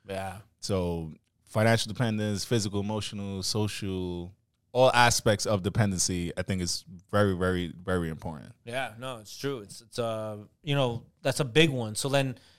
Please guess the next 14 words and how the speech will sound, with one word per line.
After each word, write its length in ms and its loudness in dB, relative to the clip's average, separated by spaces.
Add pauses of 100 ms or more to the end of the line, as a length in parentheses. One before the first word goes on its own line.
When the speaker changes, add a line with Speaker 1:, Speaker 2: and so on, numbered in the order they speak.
(580)
Speaker 1:
I 80 8
guess 180 6
it's, 300 -2 (240)
after 340 6
a 40 4
breakup, 640 0
it's 140 -8
important 520 4
to 80 -4
learn 280 2
how 160 4
to 80 2
be 400 2
independent, 960 -8